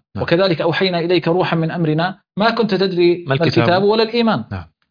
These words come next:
Speaker 2: فبالإي-، فبالقرآن عرف النبي صلى الله عليه وسلم الإيمان.
Speaker 1: نعم.
Speaker 2: فلذلك حق لنا أن نقبل على هذا القرآن لنستلهم منه الإيمان. يعني نحن في رمضان نقرأ القرآن ل-، لنيل الأجر
Speaker 1: نعم.
Speaker 2: وكسب الحسنات، وكل حرف فيه،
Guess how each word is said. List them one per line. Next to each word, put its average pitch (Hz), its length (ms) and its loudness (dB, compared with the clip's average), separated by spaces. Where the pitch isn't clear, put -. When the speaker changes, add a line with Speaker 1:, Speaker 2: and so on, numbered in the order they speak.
Speaker 2:
فبالإي-، 180 480 0
فبالقرآن 175 540 0
عرف 143 260 0
النبي 139 260 2
صلى 143 80 -4
الله 135 100 -2
عليه 156 220 -2
وسلم 151 40 -2
الإيمان. 151 420 -8
Speaker 1:
نعم. 90 180 -18
Speaker 2:
فلذلك 143 680 0
حق - 300 -2
لنا 143 280 2
أن 135 100 0
نقبل 143 280 0
على 120 160 0
هذا 139 120 2
القرآن 160 500 -4
لنستلهم 147 560 0
منه 143 120 -2
الإيمان. 143 380 -2
يعني 117 260 -6
نحن 147 200 -6
في 139 100 -2
رمضان 156 440 -2
نقرأ 143 320 0
القرآن 131 400 -2
ل-، 156 280 -2
لنيل 143 220 0
الأجر 151 280 0
Speaker 1:
نعم. - 380 -8
Speaker 2:
وكسب 143 240 -4
الحسنات، 139 540 -2
وكل 139 300 0
حرف 143 240 -2
فيه، 139 440 -2